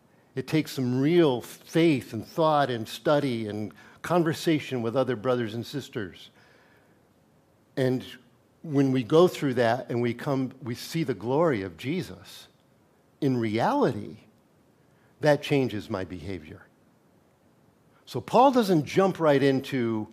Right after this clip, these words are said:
all the imperatives, seek and set and kill your flesh and put off and put on and do this and do that,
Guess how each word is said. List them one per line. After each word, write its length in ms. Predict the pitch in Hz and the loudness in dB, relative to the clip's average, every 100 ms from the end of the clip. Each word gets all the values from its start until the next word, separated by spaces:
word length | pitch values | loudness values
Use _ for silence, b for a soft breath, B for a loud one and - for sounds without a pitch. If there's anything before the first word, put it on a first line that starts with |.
| - | -8
all 260 | - 143 151 | 2 6 6
the 120 | 131 | 2
imperatives, 760 | 113 107 156 190 127 95 - - | -2 -4 -4 -2 -2 -6 -14 -18
seek 500 | - - 165 107 107 | -12 -4 -4 -4 -8
and 120 | 92 | -8
set 420 | - 156 120 - | 0 0 0 -6
and 140 | 117 - | -14 -6
kill 200 | 185 170 | -4 -2
your 140 | 143 | -2
flesh 420 | 131 170 156 127 | -4 -2 -2 -4
and 120 | 123 - | -10 -8
put 160 | 185 | -2
off 260 | 175 147 - | -2 -2 -6
and 120 | 120 | -6
put 160 | 170 170 | -4 -2
on 260 | 170 156 | -2 -4
and 160 | 127 120 | -4 -6
do 160 | 190 | -4
this 220 | 175 175 175 | -2 -4 -6
and 120 | 180 | -10
do 140 | 220 | -8
that, 380 | 220 240 170 - | 0 4 4 0